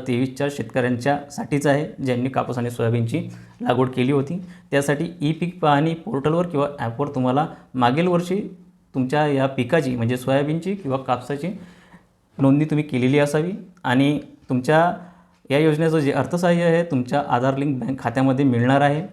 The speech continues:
झिरो पॉइंट दोन हेक्टर किंवा त्याच्यापेक्षा कमी क्षेत्रासाठी सरसकट हजार रुपये, तर दोन हेक्टरपर्यंतच्या मर्यादेपर्यंत प्रति हेक्टरी पाच हजार रुपये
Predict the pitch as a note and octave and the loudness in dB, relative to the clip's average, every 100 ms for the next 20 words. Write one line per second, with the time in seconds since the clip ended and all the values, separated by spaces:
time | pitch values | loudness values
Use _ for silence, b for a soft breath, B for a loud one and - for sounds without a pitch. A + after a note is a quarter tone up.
0 | - D3 F#3 G3+ F3 F#3 E3+ F3 C3+ A#2 | -2 0 2 2 4 4 2 2 0 0
1 | B2+ C3+ C3+ D#3 D#3 - D3 D3 B2 D3 | 0 0 0 -2 -4 -6 -8 -4 -2 0
2 | C#3+ C#3+ D3+ C#3+ D#3+ A3 - C3 C3+ B2+ | -2 -2 -2 -2 -4 -6 -4 -2 0 -2
3 | C#3+ A#2+ C#3+ D#3 E3+ F3 - B B B | -2 0 2 0 -2 -4 -6 B B B
4 | B C3+ - - C3 D3 F3 F3 F3+ F3 | B 0 0 -2 0 2 4 2 0 2
5 | D#3+ D#3 D#3+ E3 D#3 A#2+ B2 C3 D3+ B2+ | 2 2 0 0 0 2 2 2 0 -2
6 | C3 D#3+ E3 - F3 F#3+ C#3+ - C3 C#3+ | -2 -4 -6 -4 -4 0 -2 0 -2 -4
7 | C#3 C3+ - B2 B2 B2 D#3+ | -2 -4 -2 -2 -2 -2 -6